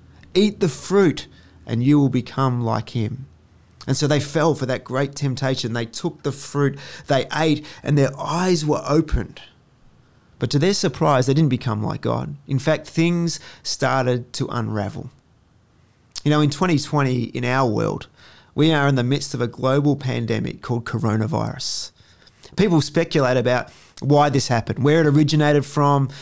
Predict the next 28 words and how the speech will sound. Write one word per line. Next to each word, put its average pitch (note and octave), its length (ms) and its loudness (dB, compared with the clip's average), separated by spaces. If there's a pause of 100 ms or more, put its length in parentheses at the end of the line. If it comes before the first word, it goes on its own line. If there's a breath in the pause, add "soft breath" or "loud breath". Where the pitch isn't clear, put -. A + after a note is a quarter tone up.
(120)
Is E3+ 220 2
it D3 300 -4
God D3+ 360 2
punishing C#3+ 500 0
someone C#3+ 520 2
for C3 80 -2
something D3 400 0
they've A#2 260 -2
done D3 400 2
or A2 140 -2
said? C#3+ 560 2 (640 loud breath)
Well, E3 80 4
I - 20 4
want A3+ 100 2
to F#3 40 2
encourage D3+ 500 2
you B2+ 80 0
this A#2 180 -2
morning, C3 200 2
let's F#3+ 160 -2
not G3 100 -2
get C#3+ 140 -2
sucked C3+ 320 -2
into B2 160 0
that B2 180 -2
kind A2+ 240 -2
of A2 80 -2
speculation A2 840 -4